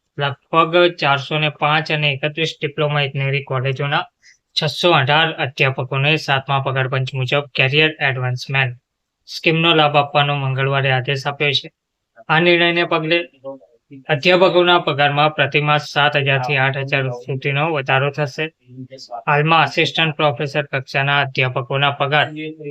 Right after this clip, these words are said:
એક લાખની આસપાસ થાય તેવું જોવા મળી રહ્યું છે, જેમાં પ્રતિમાસ સાત થી આઠ હજારનો વધારો કરવામાં આવ્યો છે. તો ગુજરાત રાજ્ય સરકારી ઇજનેરી કોલેજ અધ્યાપક મંડળના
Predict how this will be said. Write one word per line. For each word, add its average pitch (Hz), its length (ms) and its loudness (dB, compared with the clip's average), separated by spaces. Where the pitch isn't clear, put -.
એક 175 220 4
લાખની 156 840 0
આસપાસ 135 500 0
થાય 147 260 2
તેવું 151 220 0
જોવા 143 360 0
મળી 131 300 -2
રહ્યું 120 220 -6
છે, - 200 -8
જેમાં 175 340 4
પ્રતિમાસ 165 580 2
સાત 135 260 0
થી 156 140 2
આઠ 143 220 2
હજારનો 143 400 0
વધારો 135 380 0
કરવામાં 147 440 2
આવ્યો 143 260 0
છે. 160 100 -4
તો 175 100 2
ગુજરાત 175 400 4
રાજ્ય 170 280 6
સરકારી 160 460 2
ઇજનેરી 156 420 -2
કોલેજ 139 260 2
અધ્યાપક 139 440 0
મંડળના 143 500 0